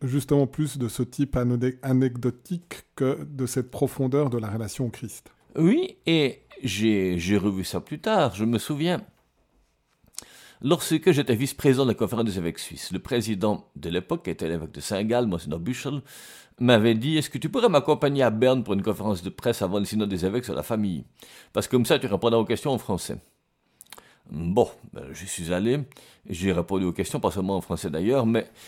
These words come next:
Speaker 2: c'est parce qu'en fait, ce qui m'a le plus frappé, c'est quand même les journalistes alémaniques. Comme il y en avait beaucoup, et, euh, donc ça fait que je les ai quand même répartis aussi entre nous. Et, euh, il y avait, comme c'était à Berne, il y avait quelques romans et, et, et,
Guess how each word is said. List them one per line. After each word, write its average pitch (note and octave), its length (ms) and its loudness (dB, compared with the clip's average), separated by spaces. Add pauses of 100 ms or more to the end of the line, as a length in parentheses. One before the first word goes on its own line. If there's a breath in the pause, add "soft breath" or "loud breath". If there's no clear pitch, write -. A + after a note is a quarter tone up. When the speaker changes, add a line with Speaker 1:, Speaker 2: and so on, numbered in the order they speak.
(160 loud breath)
Speaker 2:
c'est - 240 -6
parce - 180 0
qu'en C3 140 2
fait, - 180 -2
ce - 140 -6
qui A2+ 100 -2
m'a G2+ 120 2
le F2+ 80 -2
plus B2+ 100 -10
frappé, A#2+ 300 -4
c'est - 160 -4
quand A#2 100 -2
même B2+ 60 -2
les A#2 80 0
journalistes G#2+ 400 0
alémaniques. F#2 500 -2 (340 loud breath)
Comme C#3 140 2
il F3 40 4
y - 20 -
en D3+ 80 8
avait B2+ 100 10
beaucoup, D3 400 2 (220)
et, G#2 80 0
euh, F#2 260 -2
donc G2 300 -2
ça F2+ 160 0
fait - 140 -2
que E2 160 -4
je - 100 -12
les F2+ 120 -2
ai G#2+ 40 0
quand A2+ 100 -2
même G#2 80 2
répartis F#2+ 320 2
aussi F#2 260 -4
entre E2+ 220 -4
nous. A#2 180 -4 (640 loud breath)
Et, B2 340 6
euh, A2 340 6
il A2+ 60 2
y A2 80 6
avait, G2 320 2
comme A2 140 0
c'était A2 260 -2
à F2 80 2
Berne, A2+ 260 2
il F#2 60 2
y D#2+ 40 2
avait G#2+ 180 2
quelques F#2+ 260 -4
romans F#2 480 2
et, E2 420 -6
et, - 260 -12
et, E2 60 -12